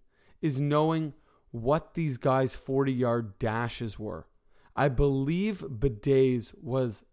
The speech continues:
the fastest. He ran a four three four in his pro day, which is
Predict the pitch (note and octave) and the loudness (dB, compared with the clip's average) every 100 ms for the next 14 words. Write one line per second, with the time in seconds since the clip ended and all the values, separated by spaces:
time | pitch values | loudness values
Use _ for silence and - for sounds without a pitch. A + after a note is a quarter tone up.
0 | _ _ _ _ B2 - B2 G#2 - - | _ _ _ _ -12 -2 -2 -2 -8 -14
1 | D2 - - _ _ _ _ _ - F3+ | -18 -18 -20 _ _ _ _ _ -6 -2
2 | A3 G#3 - - - E3+ F#3 F#3+ - C#3+ | 0 -2 -4 -12 2 4 6 4 -4 -2
3 | D#3 D3+ - - C#3 C3+ B2 B2 A#2+ C#3 | -2 -2 -6 -2 2 2 2 -2 -2 -2
4 | A#2+ - B2 B2 G#2+ F#2 E2+ - - - | -2 -2 0 0 -2 -8 -10 -16 -20 -20
5 | - - - - - D3 C#3+ F#3 D#3+ C#3+ | -20 -20 -20 -20 -8 -4 -2 2 2 0
6 | - | -6